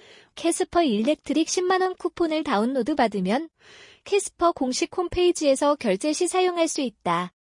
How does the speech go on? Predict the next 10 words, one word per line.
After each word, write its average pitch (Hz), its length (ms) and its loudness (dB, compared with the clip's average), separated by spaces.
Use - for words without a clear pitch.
추가로 277 540 -2
해당 330 340 2
쿠폰을 339 460 -2
사용해 330 440 2
이벤트 285 400 2
기간 269 340 0
내에 277 240 0
차량을 302 460 -2
계약한 285 580 -2
고객에게는 247 840 0